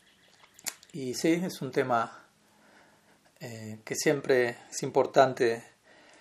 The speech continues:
eh, re-, reca-, sobre el cual es importante seguir recalibrando,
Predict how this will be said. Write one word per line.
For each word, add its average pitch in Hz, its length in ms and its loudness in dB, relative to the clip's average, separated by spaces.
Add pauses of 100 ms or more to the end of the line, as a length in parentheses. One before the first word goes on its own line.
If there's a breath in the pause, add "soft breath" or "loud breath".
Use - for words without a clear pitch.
(880 soft breath)
eh, 151 220 -6 (840 loud breath)
re-, 135 380 -2
reca-, 139 540 4
sobre 147 220 4
el 139 80 2
cual 160 180 10
es 156 160 0
importante 143 580 4
seguir 139 320 4
recalibrando, 139 920 6